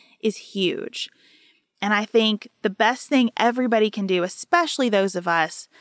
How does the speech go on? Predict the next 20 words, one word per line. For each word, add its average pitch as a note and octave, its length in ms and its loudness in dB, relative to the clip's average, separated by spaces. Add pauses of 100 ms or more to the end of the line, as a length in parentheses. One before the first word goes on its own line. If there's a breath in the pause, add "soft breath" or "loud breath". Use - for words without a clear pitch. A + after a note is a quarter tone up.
(260 soft breath)
who G#3+ 120 2
are F3+ 140 2
spectators F#3 1000 0
to F3 140 -8
this, D3+ 500 -6 (140)
watching G#3 460 2
it A#3+ 120 0
unfold G3+ 560 -2
from F3 220 -8
our E3 320 -2 (460 soft breath)
heated A3 500 0
homes, F#3+ 720 -2 (920)
is G#3 200 2
to G3+ 200 -4
just G3 640 0
say, F3+ 380 -2
"How A3 300 2
can A3+ 220 -2
we E3 100 -12
help? - 520 -2